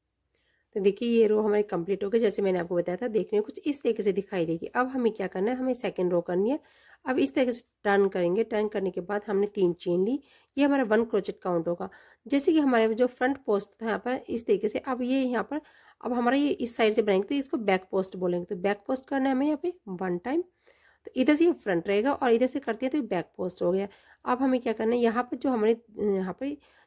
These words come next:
जो टू टाइम लिया था यहाँ पे क्रोचेट, तो इसके सेंटर में हमें अपने वर्क करना है। इस तरीके से यहाँ पे क्रोचेट बनाएंगे। ये देखिए, क्रोचेट बनाया, सेम प्लस से हम दोबारा फिर क्रोचेट बनाया। तो हमारी ये टू टाइम डबल क्रोचेट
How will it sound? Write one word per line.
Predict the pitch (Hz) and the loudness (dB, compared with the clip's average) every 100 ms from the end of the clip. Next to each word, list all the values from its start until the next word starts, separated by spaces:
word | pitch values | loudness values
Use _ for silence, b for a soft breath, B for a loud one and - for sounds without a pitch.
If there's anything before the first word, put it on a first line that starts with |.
| _ | _
जो | 262 | -2
टू | 262 294 | 4 4
टाइम | 320 247 202 | 4 4 4
लिया | 185 170 | 4 2
था | 190 | 0
यहाँ | 185 190 | -4 -4
पे | 180 | -8
क्रोचेट, | 196 196 190 269 269 b b - | -4 -4 -2 -6 -6 b b -8
तो | |
इसके | 254 - | -6 -2
सेंटर | 311 233 180 233 | 0 2 2 2
में | 269 | 2
हमें | 247 214 | 2 0
अपने | 208 190 | 2 2
वर्क | 180 180 | 2 -2
करना | - 214 | -4 -4
है। | 226 | -4
इस | 269 254 | -6 -6
तरीके | 247 208 190 | -8 -6 -6
से | 240 | -4
यहाँ | 202 | -6
पे | 269 | -8
क्रोचेट | - 196 175 170 | -6 -4 -4 -6
बनाएंगे। | 185 180 190 | -4 -2 -2
ये | 311 - _ _ _ _ _ _ _ _ - | -4 -8 _ _ _ _ _ _ _ _ -8
देखिए, | 180 185 | -6 -6
क्रोचेट | 226 208 175 180 | -2 -2 -2 -4
बनाया, | 196 214 269 B B B _ | -2 -2 -4 B B B _
सेम | - 277 302 | -2 0 2
प्लस | 247 190 | 2 0
से | - 214 | -2 -2
हम | 214 202 | 0 0
दोबारा | 190 190 185 | 0 -2 -2
फिर | 196 | -4
क्रोचेट | 202 180 185 180 | -4 -4 -4 -4
बनाया। | 202 220 | -2 -2
तो | 247 | -2
हमारी | 233 196 214 | -2 -2 -2
ये | 269 | -4
टू | 262 208 | -2 -2
टाइम | 202 185 | 0 0
डबल | 180 185 | 0 -2
क्रोचेट | 196 208 277 | -4 -4 -6